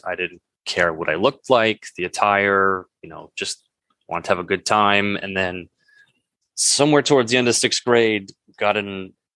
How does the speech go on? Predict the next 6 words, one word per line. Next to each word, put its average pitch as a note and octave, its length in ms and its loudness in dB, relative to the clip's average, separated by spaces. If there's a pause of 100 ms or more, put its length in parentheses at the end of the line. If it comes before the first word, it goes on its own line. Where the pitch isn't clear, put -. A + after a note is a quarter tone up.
(160)
overwhelming B2+ 640 2
feeling G#2 680 -2
of, F#2 680 -4 (160)
"I G#2+ 140 2
need G#2+ 260 -4
to F#2+ 480 -6